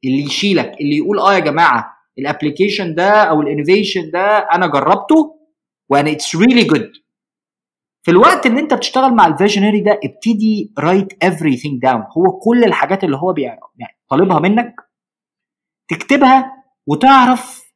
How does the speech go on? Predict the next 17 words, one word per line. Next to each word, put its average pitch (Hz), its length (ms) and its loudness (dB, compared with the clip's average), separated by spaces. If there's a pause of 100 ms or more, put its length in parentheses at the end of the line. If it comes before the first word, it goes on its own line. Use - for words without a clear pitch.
(1000)
ازاي 160 520 2
ان 190 140 0
انت 240 440 0 (240)
توظفها 180 760 2
مع 202 160 6
البرودكت 220 480 0
بتاعك، 220 340 0
ان 175 80 -4
انت 220 160 -2
ممكن 240 380 -2
تزود، 214 420 0
تعمل، 208 240 0
عارف 202 200 2
انت 214 160 -4
ايه، 202 320 0 (460)
ميني 202 320 4
برودكتس. - 800 2